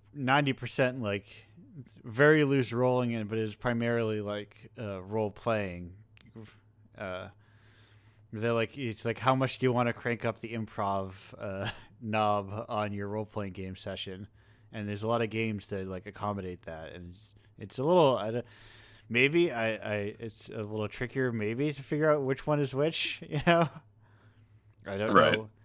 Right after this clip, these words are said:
Speaker 1: I don't know how, how easy it is to be like, I, I guess you would look at it, and if, if you see a lot of rules, you're like, "Oh, there's a lot of rules here." That way, I don't
Speaker 2: I mean,
Speaker 1: have to be a person necessarily.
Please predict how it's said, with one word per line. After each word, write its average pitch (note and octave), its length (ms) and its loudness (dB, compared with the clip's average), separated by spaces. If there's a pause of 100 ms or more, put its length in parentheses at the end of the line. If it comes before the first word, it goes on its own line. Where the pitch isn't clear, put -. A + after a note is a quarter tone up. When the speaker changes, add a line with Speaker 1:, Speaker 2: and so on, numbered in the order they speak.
(160)
Speaker 1:
I G#2 60 -4
don't A#2 160 0
know A2+ 160 2
how, A2 320 4
how G#2+ 240 2
easy G#2 300 -4
it G#2+ 60 -2
is G#2+ 160 -4
to G#2+ 80 -10
be A2 140 -2
like, G2 400 -4
I, C#3 140 -2
I F3 120 4
guess F#3 220 4
you A#2+ 120 0
would G2 120 -2
look B2 200 -2
at F2 140 -4
it, F#2 40 -6
and F#2+ 160 -8
if, G2 160 -14
if G#2+ 260 -8
you A2 80 -6
see A#2+ 180 0
a A#2 60 4
lot A#2+ 140 8
of G#2 160 2
rules, G2+ 680 -2 (220)
you're G#2+ 140 -4
like, G2+ 200 -2
"Oh, C#3+ 160 4
there's A2+ 140 0
a B2 60 4
lot B2+ 100 6
of A2 80 0
rules A2+ 300 -2
here." F#2 320 -6 (1120)
That G#2+ 180 -4
way, G#2 280 -4
I G2+ 120 -4
don't G#2+ 160 10
Speaker 2:
I C3+ 40 12
mean, C#3+ 220 12
Speaker 1:
have - 320 -12
to G2+ 80 -14
be G#2+ 140 -2
a F#2+ 40 -4
person G#2 420 -6
necessarily. G2 680 -8